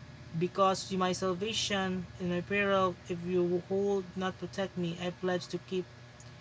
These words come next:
myself and life of grace and imitate your virtues, and also through your glorious Immaculate Conception, I humbly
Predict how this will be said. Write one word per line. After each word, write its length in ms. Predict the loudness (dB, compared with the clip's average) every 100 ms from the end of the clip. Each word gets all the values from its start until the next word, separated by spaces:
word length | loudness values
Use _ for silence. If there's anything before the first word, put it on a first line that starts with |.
| -18 -12 -2
myself 480 | 0 2 2 2
and 200 | 0 0
life 220 | 2 2 0 -6 -12 -8
of 160 | -4
grace 280 | 2 2 2
and 120 | -2
imitate 440 | 0 -2 0 -2 0
your 120 | 0
virtues, 600 | 2 0 2 2 2 -2 -12 -14 -4
and 120 | -2 2
also 380 | 2 0 -4
through 320 | -4 -2 2 4
your 160 | 2
glorious 720 | 4 6 8 6 4 0 -4 -6 -8 -14 -16 -16 -16 -16 -16 -16 -16 -16 -16 -16 -16 -16 -12 -2
Immaculate 480 | 0 0 0 -4
Conception, 760 | 0 -2 2 2 2 0 0 0
I 100 | 0
humbly 480 | 0 0 0 0 -2